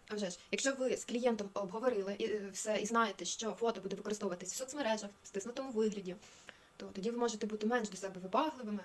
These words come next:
але поки <clears throat> вашою якістю характера не буде чистота, <laughs> е, тобто ретельність, е, в вашій роботі, акуратність, доки ви мусите постійно перевіряти себе,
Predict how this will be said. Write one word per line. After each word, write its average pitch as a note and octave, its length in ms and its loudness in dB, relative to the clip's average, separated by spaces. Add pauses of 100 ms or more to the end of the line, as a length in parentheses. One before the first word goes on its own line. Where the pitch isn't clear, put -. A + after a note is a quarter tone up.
але G#3+ 160 4
поки B3 320 0 (140)
<clears throat> - 760 0
вашою G#3+ 280 4
якістю A3 300 6
характера G#3+ 460 0 (440)
не G#3+ 100 6
буде G#3+ 400 2 (200)
чистота, A3 640 2 (340)
<laughs> - 340 -16
е, G3+ 240 2
тобто G3+ 440 0
ретельність, B3+ 600 4
е, G3 260 2 (440)
в G3+ 160 -2
вашій A#3 280 4
роботі, A3 400 4
акуратність, A3 540 2
доки A3 160 0
ви G#3+ 80 -2
мусите B3 320 -2
постійно B3+ 360 -2
перевіряти G#3+ 500 0
себе, F#3 340 -8